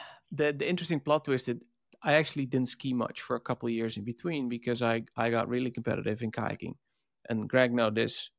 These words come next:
you don't, uh, but I did that, uh, on a, on a high level, and I did a bunch of expeditions around the world. And what that teaches you is if you're in the middle of bleep nowhere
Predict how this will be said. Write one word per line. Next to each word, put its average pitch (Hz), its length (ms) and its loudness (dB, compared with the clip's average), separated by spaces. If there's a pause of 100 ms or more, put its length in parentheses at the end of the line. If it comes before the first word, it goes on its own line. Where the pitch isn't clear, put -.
(240)
you 147 220 0
don't, 113 360 0 (280)
uh, 110 480 0
but 117 200 2
I 123 120 8
did 117 220 0
that, 113 300 2 (340)
uh, 98 260 -6 (140)
on 117 160 -2
a, 113 180 0 (160)
on 120 120 -4
a 110 60 -4
high 139 140 4
level, 123 440 2
and 110 140 -2
I 110 40 -2
did 107 160 -2
a - 20 -6
bunch 113 240 -2
of - 60 -8
expeditions - 540 -2
around 104 180 -2
the 101 40 -6
world. 110 360 2
And 104 180 -2 (1800)
what 139 360 4
that 135 280 6
teaches 170 400 0
you 117 240 4
is 110 380 -2 (840)
if - 180 -2
you're 147 140 6
in 135 80 4
the 127 80 4
middle 135 280 4
of 117 400 0
bleep 127 320 -4
nowhere 127 560 4